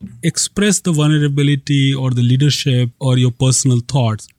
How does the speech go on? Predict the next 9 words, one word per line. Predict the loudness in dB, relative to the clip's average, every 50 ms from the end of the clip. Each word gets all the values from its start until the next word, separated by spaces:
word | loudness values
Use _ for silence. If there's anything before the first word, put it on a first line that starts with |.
| _ _ _ _ _ _ _ _ _ _ _ -6
just | -2 0 0 0 -2 -4 -2
keeping | -2 -2 0 0 0 0 0
company | 0 0 -2 -2 0 0 0 2 2
in | 2 2 0
mind, | 0 -2 -2 -2 -2 -2 -2 -4 -8 _ _ _
then | -4 -2 0 2
you're | 2 2
not | 2 0 0 -2 -2
authentic. | -2 -4 -2 0 0 0 0 0 -2 -6 -10